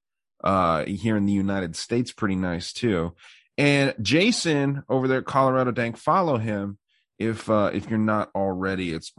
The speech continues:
I think the exact deal here is Colorado underscore Dank ninety-nine. Um, but he always has really good posts, man. Not a lot of, uh, I know he's shadow banned, but as soon as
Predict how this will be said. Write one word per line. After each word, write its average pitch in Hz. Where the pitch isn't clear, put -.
I 104
think 110
the -
exact 98
deal 113
here 101
is -
Colorado 117
underscore 107
Dank 107
ninety-nine. 90
Um, 98
but 135
he 185
always 247
has 208
really 185
good 156
posts, 165
man. 120
Not 139
a -
lot 135
of, 123
uh, 117
I 110
know 120
he's 113
shadow 110
banned, 110
but 110
as 135
soon 165
as 120